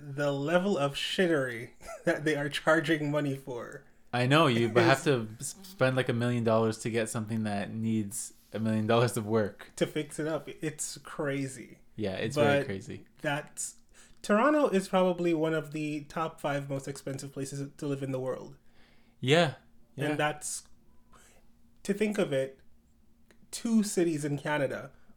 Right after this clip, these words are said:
Speaker 1: are, like, in that top ten list.
Speaker 2: Yeah.
Speaker 1: Toronto and Vancouver.
Speaker 2: Yeah, I don't
Speaker 1: Wh-
Speaker 2: get it.
Speaker 1: Which just tells you how ridiculous it is to live here.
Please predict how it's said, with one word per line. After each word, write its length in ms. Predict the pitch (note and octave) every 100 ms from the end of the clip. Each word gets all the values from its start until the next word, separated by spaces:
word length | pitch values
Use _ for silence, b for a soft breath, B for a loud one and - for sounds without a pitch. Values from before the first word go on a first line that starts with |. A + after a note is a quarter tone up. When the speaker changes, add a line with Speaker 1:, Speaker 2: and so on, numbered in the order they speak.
| - D#3
Speaker 1:
are, 220 | C#3+ C#3+
like, 300 | C#3+ C3+ -
in 160 | D3+ C#3+
that 220 | B2 -
top 220 | C3+ -
ten 200 | C3 A#2+
list. 380 | A#2 - - - B2+
Speaker 2:
Yeah. 200 | A2+ D#3
Speaker 1:
Toronto 280 | D3+ D#3 D3+
and 160 | D3+
Vancouver. 640 | C#3+ C3 C3+ C#3+ C3 G#2+ - b b
Speaker 2:
Yeah, 340 | A#2 B2 B2 A#2 -
I 80 | B2+
don't 140 | C3
Speaker 1:
Wh- 40 |
Speaker 2:
get 160 | A#2 B2+
it. 200 | A#2+ - - D#3
Speaker 1:
Which 280 | G3+ -
just 280 | - G3+ -
tells 340 | - G3 G3 F3+
you 200 | F3 E3+
how 220 | F3+ E3+
ridiculous 580 | E3+ D#3+ D#3+ E3+ D#3+ D#3
it 80 | D3+
is 140 | D3+
to 80 | -
live 220 | C#3+ E3+
here. 260 | C#3+ -